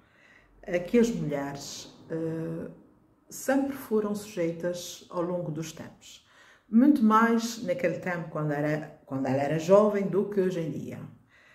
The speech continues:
Mas também nós sabemos que hoje em dia em determinadas sociedades e até perto de nós, muito perto de nós, ainda existe, eh, muito preconceito, eh, em relação, ehm,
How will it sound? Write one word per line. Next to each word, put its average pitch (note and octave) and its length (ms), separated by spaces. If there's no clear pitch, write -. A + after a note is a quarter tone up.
Mas C4+ 120
também C#3 200
nós D3+ 200
sabemos F#3 540
que - 200
hoje D3 160
em G3 100
dia D3+ 480
em F3 80
determinadas E3 680
sociedades D#3 1080
e A#3+ 100
até D3+ 220
perto B2+ 300
de C#3 100
nós, G3 420
muito - 220
perto - 300
de F#3+ 120
nós, - 400
ainda B3 320
existe, D#3 680
eh, E3+ 320
muito A3+ 320
preconceito, - 960
eh, E3 460
em F3+ 60
relação, D#3 800
ehm, D#3+ 760